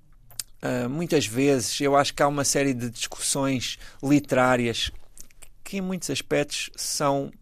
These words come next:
não são, são um pouco <laughs> falsas, não, sem, sem querer chamar falso a quem tem esse, a quem mantém essas discussões, não é esse o caso, mas sinto que são falsas discussões.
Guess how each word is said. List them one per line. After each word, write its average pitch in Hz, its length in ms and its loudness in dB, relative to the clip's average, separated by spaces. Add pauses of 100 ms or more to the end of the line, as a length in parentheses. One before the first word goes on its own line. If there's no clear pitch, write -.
(160)
não 156 200 -6
são, 160 200 -4 (840)
são 190 160 -4
um 180 60 -6
pouco 175 260 -6
<laughs> - 0 -
falsas, - 800 -6 (100)
não, 139 300 -2
sem, 147 260 2
sem 135 220 0
querer 135 300 2
chamar 123 560 0 (260)
falso 131 560 4
a 139 40 -4
quem 139 180 0
tem 135 200 0
esse, 139 280 -2
a 131 60 0
quem 143 120 -2
mantém 139 340 0
essas 147 240 -2
discussões, 135 600 -2
não 120 120 0
é 123 120 2
esse 123 180 -2
o - 20 -4
caso, 120 380 6
mas 127 160 0
sinto 190 240 -2
que - 80 -2
são 185 200 0
falsas - 520 0
discussões. - 560 -8